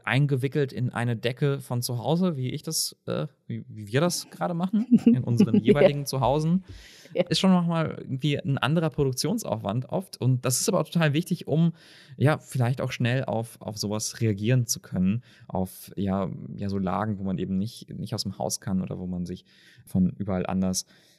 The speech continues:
Speaker 1: vernetzen kann. Ich fand aber das, was, äh, was, ähm, was Alice Hastas und Maxi Hecke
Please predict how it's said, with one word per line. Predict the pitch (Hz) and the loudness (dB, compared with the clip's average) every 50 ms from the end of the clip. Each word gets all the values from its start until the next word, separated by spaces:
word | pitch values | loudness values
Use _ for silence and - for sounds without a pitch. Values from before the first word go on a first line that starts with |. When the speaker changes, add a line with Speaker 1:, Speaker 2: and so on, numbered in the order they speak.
| _ _ _ | _ _ _
Speaker 1:
vernetzen | - - 113 95 98 - - 135 | 0 2 2 4 2 2 0 -2
kann. | 113 113 | -2 -2
Ich | 113 117 | -2 0
fand | 160 160 | 0 2
aber | 175 165 | 2 2
das, | 139 165 - | 0 0 -2
was, | - 165 - - | -2 -4 -4 -4
äh, | - - 135 131 131 131 - - - - - _ _ | -4 -2 0 0 -2 -4 -6 -12 -20 -20 -20 _ _
was, | - 117 120 - - - - | 0 0 0 0 -2 -4 -2
ähm, | - 117 113 113 110 107 107 104 104 104 101 101 98 98 - - - - - | -2 -2 0 0 0 -2 -2 -2 -2 -4 -4 -4 -4 -4 -4 -6 -6 -8 -8
was | - - 120 117 | -6 -4 -4 -2
Alice | - - 117 127 127 127 | 0 2 2 2 2 2
Hastas | 139 131 - - 135 123 | 0 0 -2 -2 -4 -4
und | 90 107 117 | -2 -2 -2
Maxi | 110 117 120 - - 123 117 113 113 117 | -2 -4 -4 -6 -6 -4 -2 -2 -2 -2
Hecke | 127 151 - 139 127 127 | -4 -2 0 0 0 0